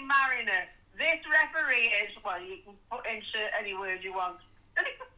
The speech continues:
David Webb. And for forty minutes they kept calling him Andre Marriner, and he just had to sit there and watch the match. And I thought, wow, you know,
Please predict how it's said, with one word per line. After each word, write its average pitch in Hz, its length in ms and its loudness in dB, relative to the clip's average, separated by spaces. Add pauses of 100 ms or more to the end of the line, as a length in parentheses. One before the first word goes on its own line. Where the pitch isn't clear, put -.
(120)
David - 560 2
Webb. - 400 -2 (480)
And 285 240 0
for 302 80 -2 (160)
forty 330 400 0
minutes 302 420 -4
they 247 140 -8
kept - 240 0
calling 240 300 0
him 220 100 -6
Andre 220 460 0
Marriner, 214 500 2
and 196 100 -2
he 196 220 -4
just - 320 -4
had - 240 -4
to 196 160 -12
sit - 240 -4
there 165 240 2 (320)
and 185 160 -6
watch 185 300 -2
the 196 80 -10
match. 190 340 -4
And 202 100 -8
I 202 140 -2
thought, 202 340 -8
wow, 190 440 2 (340)
you 226 140 -8
know, 190 220 -2